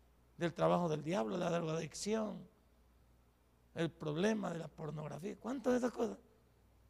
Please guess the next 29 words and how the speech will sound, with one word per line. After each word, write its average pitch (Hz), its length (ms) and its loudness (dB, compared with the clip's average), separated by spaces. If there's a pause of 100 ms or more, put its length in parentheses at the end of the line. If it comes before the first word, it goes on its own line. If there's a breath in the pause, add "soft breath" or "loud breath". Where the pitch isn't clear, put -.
(140)
Liberación. 170 520 2 (200 loud breath)
¿De 170 120 2
cuántas 254 300 -2
cosas 240 240 6
nos 220 120 6
ha 214 40 8
librado 208 400 10
Dios? 180 200 4 (1800)
Y 185 140 8
algunos, 226 460 8 (380)
hasta 156 280 0
expulsión 165 500 0
de 269 120 6
demonios, 269 500 4
pues. 233 180 -2 (220 soft breath)
Hay 165 140 2
gente 196 280 2
que 247 100 4
han 262 100 4
sido 269 200 10
literalmente 208 840 4 (840)
liberadas, 185 840 6 (420)
como 180 180 4
aquel 180 240 6
hombre 220 400 8 (180)
que 165 100 2
se 156 120 -2
llamaba 185 600 6 (160)
Legión 214 600 4